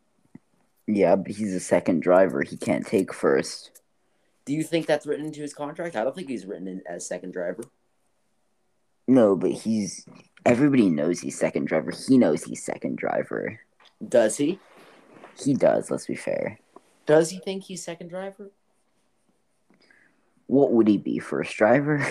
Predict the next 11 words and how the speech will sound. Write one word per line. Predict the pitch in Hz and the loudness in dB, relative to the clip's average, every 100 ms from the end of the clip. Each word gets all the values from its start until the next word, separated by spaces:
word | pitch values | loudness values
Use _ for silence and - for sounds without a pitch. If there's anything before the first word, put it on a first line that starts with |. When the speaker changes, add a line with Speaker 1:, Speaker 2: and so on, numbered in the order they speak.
| - | -6
Speaker 1:
<laughs> | - | -12
Speaker 2:
No, | 107 180 | -10 -10
he'd | - 151 | -10 -16
be | 165 - | -18 -16
equal | 160 156 147 143 | -16 -14 -14 -14
first. | 175 127 78 - _ _ _ _ _ - - | -10 -10 -10 -20 _ _ _ _ _ -20 -6
Speaker 1:
Nah, | 85 - 58 - - _ _ | -4 -2 -4 -6 -12 _ _
they | - | 2
don't | 104 95 | 4 4
do | 78 | -2
that. | 58 58 - | -2 -4 -6